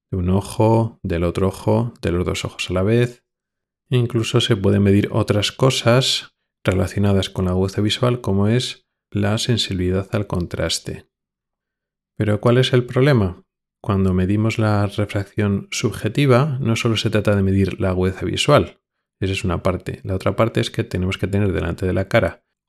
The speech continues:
o una montura de prueba con lentes sueltas físicas o un aparato que se llama foróptero, que está más automatizado, que nos va cambiando la graduación, va cambiando automáticamente las lentes de un ojo y del otro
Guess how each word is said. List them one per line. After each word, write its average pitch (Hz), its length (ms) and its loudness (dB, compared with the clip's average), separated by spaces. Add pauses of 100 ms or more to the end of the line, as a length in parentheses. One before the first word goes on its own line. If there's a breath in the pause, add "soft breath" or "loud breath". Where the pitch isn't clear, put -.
(120)
o 101 80 0
una 101 360 2
montura 101 520 2
de 98 100 2
prueba 95 560 0
con 87 160 -4
lentes 85 400 -2
sueltas 101 440 0
físicas - 680 0 (320 soft breath)
o - 160 -2
un 95 160 2
aparato 127 720 2 (240)
que - 120 -6
se - 180 -6
llama 92 320 -2
foróptero, - 920 -2 (200)
que 117 100 -2
está - 200 -2
más 98 160 2
automatizado, 101 840 2
que 104 100 -2
nos 98 160 2
va 98 80 2
cambiando 95 380 2
la 104 120 2
graduación, 95 760 0
va 90 100 -2
cambiando 92 280 0
automáticamente 92 720 0
las 92 260 -2
lentes 101 640 0 (440)
de 101 80 2
un 95 100 2
ojo 101 380 0
y 101 80 2
del 95 180 2
otro 113 480 0